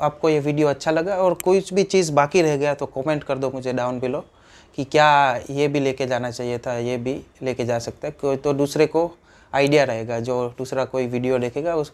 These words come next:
कमेंट भी देखेगा, तो उसको भी आइडिया मिलेगा कि ये भी लेके जाना है, ठीक है। मेरी तरफ से अगर कुछ छूट गया है तो ठीक, तो ये है। <clears throat> बाकी तो ठीक है। और आपको अगर जहाज़ मिल गया तो बैग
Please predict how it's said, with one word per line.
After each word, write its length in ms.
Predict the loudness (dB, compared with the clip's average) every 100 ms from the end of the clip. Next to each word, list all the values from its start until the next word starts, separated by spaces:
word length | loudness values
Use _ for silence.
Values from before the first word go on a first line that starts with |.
| -4
कमेंट 320 | -2 -2 -4
भी 100 | -6
देखेगा, 320 | -4 -4 -4
तो 180 | -4 -6
उसको 200 | -6 -4
भी 140 | -2
आइडिया 300 | 0 0 -2
मिलेगा 300 | -2 -4 -6
कि 180 | -6 -4
ये 160 | 0 0
भी 120 | 0
लेके 240 | -2 -4
जाना 220 | -6 -6
है, 80 | -6
ठीक 200 | -8 -6
है। 100 | -6 -8 -18 -18 -20 -8
मेरी 180 | -2 0
तरफ 200 | 2 0
से 120 | 0
अगर 160 | -2 -2
कुछ 200 | -4 -8
छूट 160 | -6 -4
गया 240 | -4 -4
है 80 | -8
तो 140 | -14
ठीक, 180 | -16 -18 _ -20 -20 -20 -20 -10 0
तो 60 |
ये 180 | 4 4
है। 180 | 2 -2 -6
<clears throat> 1120 | -8 -8 -12 _ _ _ -20 -20 _ -20 -8
बाकी 280 | -6 -4 -4
तो 400 | 0 2 2 0 -8 -10
ठीक 180 | -6 -4
है। 120 | -4 -6 _ -20 -20 -12
और 460 | -4 0 4 4 2
आपको 540 | 0 -6 -10 -10 -2
अगर 220 | -2 0 -2
जहाज़ 320 | -2 -2 0
मिल 180 | 0 2
गया 180 | 2 0 -6 _ -20 -20 _ -14
तो 60 | -10
बैग 260 | -4 -4